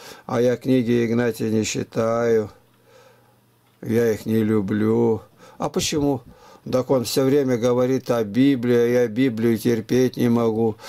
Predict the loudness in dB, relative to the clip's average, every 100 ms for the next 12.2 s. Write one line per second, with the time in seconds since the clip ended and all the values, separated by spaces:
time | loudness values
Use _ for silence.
0 | -16 -2 0 0 0 0 2 -2 0 -2
1 | 0 -2 -2 -4 -10 -12 -16 _ _ _
2 | _ -20 _ _ _ _ _ _ _ _
3 | _ _ _ _ -4 0 0 0 0 -2
4 | -2 0 0 0 -2 -2 0 0 2 2
5 | 0 0 2 2 2 0 0 0 0 2
6 | 2 4 0 -2 -18 -20 -20 -12 -6 -4
7 | -2 0 0 0 -4 -8 -12 -8 -2 0
8 | 2 0 2 2 0 -2 -2 -2 -2 -12
9 | -6 -2 0 2 2 2 0 -6 -20 -10
10 | -8 -4 -2 0 -2 -2 -2 -4 -6 0
11 | 2 2 -2 -4 -2 -4 -2 0 2 4
12 | 2